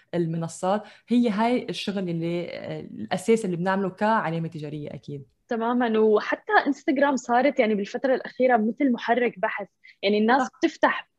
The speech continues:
Speaker 2: بتبحث عن الشخص أو حتى عن مطعم أو عن مشروع على انستغرام قبل جوجل، فبتوقع التواجد هنيك كمان مهم مثل ما ذكرتي، بغض النظر عن الدخل المباشر من المنصة نفسها يعني. هلأ من أحد الأسئلة أيضًا اللي كتير الناس عم تتساءل عليه موضوع البايو،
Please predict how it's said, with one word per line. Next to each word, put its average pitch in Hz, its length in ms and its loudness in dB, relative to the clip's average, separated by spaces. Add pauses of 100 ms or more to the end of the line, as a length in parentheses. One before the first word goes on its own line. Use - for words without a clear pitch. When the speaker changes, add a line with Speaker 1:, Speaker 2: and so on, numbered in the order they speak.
Speaker 2:
بتبحث 349 380 0
عن 254 160 4
الشخص 254 520 0
أو 202 120 -2
حتى - 300 -2
عن 226 200 0
مطعم 226 420 0
أو 208 140 -2
عن 240 240 -2
مشروع 262 540 -2
على 247 380 2
انستغرام 247 520 -2
قبل 240 380 -2
جوجل، 190 380 -4 (320)
فبتوقع 285 480 -2
التواجد 240 640 -2
هنيك 233 300 -10
كمان 233 260 -8
مهم 233 280 -4
مثل 240 260 0
ما 220 120 2
ذكرتي، 226 580 -2 (220)
بغض 220 280 4
النظر 247 360 4
عن 190 200 0
الدخل 233 360 0
المباشر 214 600 0
من 240 200 -2
المنصة 196 560 -6
نفسها 185 380 -4
يعني. - 460 -6 (380)
هلأ 233 180 10
من 247 160 4
أحد 359 260 4
الأسئلة - 480 4
أيضًا 277 200 4
اللي 254 140 0
كتير 339 340 2
الناس 269 300 0
عم 226 100 -2
تتساءل 233 460 0
عليه 233 240 2
موضوع 226 460 0
البايو، 196 480 2